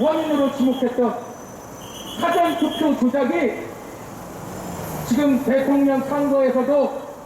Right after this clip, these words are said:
획책하고 있다는 증거들이 나오고 있습니다. 코로나 방역을 핑계로 하루에 만 사천 명씩 확진자를 내고 그들에게 우편 투표를 강요하려 하고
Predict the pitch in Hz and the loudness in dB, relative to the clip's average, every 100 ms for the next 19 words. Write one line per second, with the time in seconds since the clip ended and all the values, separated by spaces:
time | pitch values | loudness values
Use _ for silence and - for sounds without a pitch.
0 | - - - - - - - - - - | -18 -18 -18 -18 -16 -16 -16 -16 -16 -14
1 | - - - - 339 330 311 294 302 277 | -14 -14 -14 -4 -2 0 0 0 2 2
2 | 277 262 294 269 262 240 247 330 320 320 | 4 2 2 2 4 2 0 0 0 2
3 | 294 269 262 254 226 214 214 175 123 - | 4 4 4 2 2 0 -2 -8 -10 -12
4 | - - - - - - - - - - | -16 -18 -18 -18 -16 -16 -16 -16 -14 -14
5 | - - - 330 330 320 311 233 285 320 | -14 -12 -2 2 2 2 2 2 2 0
6 | 311 - 311 311 320 330 - - - - | 0 -2 0 2 4 4 2 0 -6 -8
7 | - - - - 330 339 330 262 285 311 | -12 -12 -12 -2 2 4 4 4 4 2
8 | 262 294 294 330 311 311 269 294 240 240 | 2 2 2 2 2 2 2 2 2 0
9 | 330 294 302 294 294 277 277 226 - - | -2 2 4 4 4 4 4 2 -2 -12
10 | - - - - - - 349 359 339 311 | -14 -16 -16 -18 -6 0 2 4 4 4
11 | 311 - 330 330 302 240 302 302 285 294 | 4 2 0 0 0 0 0 2 2 4
12 | 294 277 277 269 262 269 226 - | 4 4 4 4 4 2 2 -4